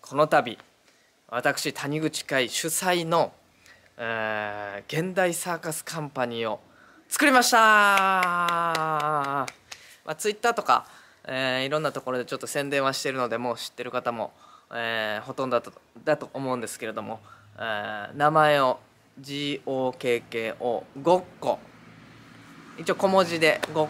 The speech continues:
こという風に名付けました。あんまり深い意味を、がない名前にしたいなと思って、こういう名前にしてますね。あんまりこうね、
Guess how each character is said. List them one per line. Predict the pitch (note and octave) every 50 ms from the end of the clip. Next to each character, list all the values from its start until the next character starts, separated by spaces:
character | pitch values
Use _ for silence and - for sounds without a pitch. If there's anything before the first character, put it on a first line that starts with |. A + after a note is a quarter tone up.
| - -
こ | - C3+ B2
と | - A#2 A2+
い | A#2 A#2+ A#2+ B2
う | A#2+
風 | B2 C3+ C#3 C#3 C3
に | B2+ B2
名 | A#2 B2 B2+
付 | B2 C3
け | B2+ D3 C#3+
ま | C#3+ D3
し | D3 - -
た。 | - C3+ B2+ - - - - - - - - - - - -
あ | - F#3
ん | A3+ A#3+ A#3
ま | A#3+ A#3
り | A3 G#3+ F#3+ - - -
深 | - - - A3+ G#3+
い | G3 F3+
意 | F#3
味 | G3 G#3+ G3+ F#3 D#3+ - - _ _ _ _ _ _ _ _ _ _ _ _ _ _ _ _ _ _ _ _ -
を、 | D3+ E3 E3+ - - _ _ _ _ _ _ _ _ _ _ _ _ _ _ _
が | - D#3 D3+
な | D#3+ F#3+ G#3+ G#3+
い | G3 E3+
名 | D#3+ D3+
前 | D3+ D3+ D3+ D3+
に | D#3 D3+
し | -
た | - F#3 E3
い | D3+
な | D3 D#3 D#3
と | D3+ D3
思 | C#3 C#3+ D3 C#3+ C#3+ C#3+
っ | - - _ _ _ _ _ _ -
て、 | E3 D3+ D3+ - - - -
こ | - - C3+
う | C3
い | C3
う | C3+
名 | C3+ C3 C3
前 | C3+ C3 C3 B2+
に | C3 C3
し | C3 - - - -
て | - C#3+
ま | C3 C3 C3
す | C3 - - A2
ね。 | A2 G#2+ - - - - -
あ | B2+ C3+
ん | D3 D#3
ま | D3+ D3 D3
り | D3+
こ | D3 - C#3 C3+ C3+ C3 C3+ C3+
う | D3+
ね、 | D#3+ D#3